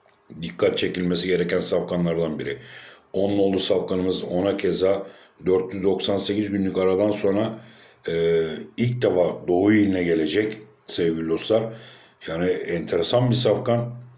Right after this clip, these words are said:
E, ben yani çıkıp Doğu ilinde ilk yarışında bir birincilikle tanışabilir.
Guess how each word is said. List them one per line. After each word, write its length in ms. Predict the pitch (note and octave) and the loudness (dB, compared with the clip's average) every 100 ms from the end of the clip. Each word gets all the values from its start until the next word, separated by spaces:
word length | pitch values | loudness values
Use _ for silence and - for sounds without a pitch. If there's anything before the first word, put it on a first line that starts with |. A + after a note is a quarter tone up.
| _ - | _ -14
E, 320 | F2 E2+ E2+ D#2+ D#2+ | -4 0 2 0 -2
ben 320 | F#2+ G#2+ G#2 - - _ _ _ _ _ _ _ _ _ _ _ - | 2 2 0 -10 -20 _ _ _ _ _ _ _ _ _ _ _ -16
yani 240 | F2 F2 E2+ | -8 -8 -4
çıkıp 320 | B2 - A#2 - - - - | -4 -2 -4 -4 -14 -12 0
Doğu 240 | G2+ A2 | 4 6
ilinde 640 | A2+ F#2 E2+ E2 G#2+ G#2+ - | 6 4 0 2 0 0 -2
ilk 260 | G#2+ - | -4 -2
yarışında 400 | F#2+ E2+ - F2+ | 0 0 0 -2
bir 120 | F2+ F2 | -2 0
birincilikle 520 | F#2 F2+ F2+ F2 F2 | 0 -2 -4 -4 -2
tanışabilir. 680 | F#2+ F2 - F2 D#2 D#2+ | -2 -2 0 0 -2 -6